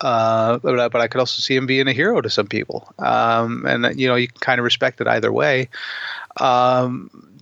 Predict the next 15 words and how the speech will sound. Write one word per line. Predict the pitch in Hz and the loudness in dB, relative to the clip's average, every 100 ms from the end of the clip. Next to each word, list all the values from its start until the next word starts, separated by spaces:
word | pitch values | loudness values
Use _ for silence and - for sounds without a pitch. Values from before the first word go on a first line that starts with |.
| 135 | -4
but | 135 127 - | 0 0 0
yeah, | 131 143 | 0 2
I | 127 | 2
found | - 135 135 | 0 0 0
him | 127 127 123 | -6 -8 -8
kind | - 127 120 | -2 0 0
of | 113 | -2
unsavory | 117 - 120 147 170 131 | -2 -2 -2 0 0 0
in, | 117 117 | -2 -2
uh, | 113 113 | 0 2
in | 127 | 2
a | 110 | 2
lot | 104 - | 2 2
of | 110 | 2
ways, | 110 117 127 | 2 0 -2